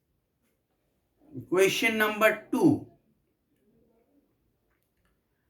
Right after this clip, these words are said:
জাতীয়তাবাদের প্রচারে কে আল হিলাল সংবাদপত্র প্রকাশ করেন?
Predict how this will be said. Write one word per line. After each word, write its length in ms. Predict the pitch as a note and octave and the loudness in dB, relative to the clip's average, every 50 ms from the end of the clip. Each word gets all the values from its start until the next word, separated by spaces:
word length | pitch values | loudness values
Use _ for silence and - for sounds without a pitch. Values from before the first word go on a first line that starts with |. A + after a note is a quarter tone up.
| _ _ F#4 _ _ _ _ _ _ _ _ _ _ _ _ _ _ _ _ _ _ _ _ _ _ _ _ _ - A#2 | _ _ _ _ _ _ _ _ _ _ _ _ _ _ _ _ _ _ _ _ _ _ _ _ _ _ _ _ -6 2
জাতীয়তাবাদের 1200 | A2 F3+ F3 F3+ - - C4 B3 B3+ B3+ B3+ B3+ C4 B3+ B3 A#3 A#3 A#3 A#3 A#3 A#3+ A#3+ A#3+ B3 A3 | 4 6 6 6 4 0 2 4 4 4 4 4 2 2 4 6 4 4 4 2 -2 -6 -6 -8 -8
প্রচারে 760 | - G3 G3 G3 F#3+ - - A#3 A#3 A3+ E3 C3+ D3 D3 D3 - - | -6 -6 -4 -4 -4 2 4 4 4 4 4 0 -2 -4 -6 -10 -12
কে 500 | - A#3 A#3 A3 E3+ C#3+ D3+ E3+ - - - - _ _ _ _ _ | -10 -6 -4 -2 0 0 0 0 -2 -6 -12 -18 _ _ _ _ _
আল 420 | - F3 F3+ F#3+ G#3 G#3+ A3 A#3 A#3 | 0 2 4 4 4 2 0 -4 -6
হিলাল 840 | A#3 G#3+ G#3 A3+ A#3 A#3+ A#3+ A#3 A3+ G#3 D#3+ C#3+ - B2+ D3 D3+ | -8 -10 -10 -12 -10 -10 -6 0 2 4 4 4 2 0 -4 -6
সংবাদপত্র 1600 | D3+ D#3 F3+ F3+ F3+ F3+ F#3 F#3+ F#3 G#3 G#3+ A3 G#3+ - - _ G3+ - E3 E3+ E3 D#3+ - G3 G3+ F#3+ G3 - - F#3 G3+ F#3+ - - - - D3 C#3+ C#3+ C#3+ | -6 -4 -2 -2 0 -2 -4 -4 -2 -2 -2 -2 -4 -8 -14 _ -14 -10 -10 -10 -10 -8 -4 -2 -2 -2 -4 -6 -8 -6 -6 -6 -6 -8 -10 -4 -2 -2 -2 -2
প্রকাশ 540 | - F3+ F#3 F3+ - G3+ F#3+ F#3+ F#3 - - | -2 -4 -4 -2 0 2 0 0 0 -4 -10
করেন? 440 | - - E3 C#3+ C#3 A2+ G2+ F#2 - | -6 0 2 2 2 2 -2 -4 -8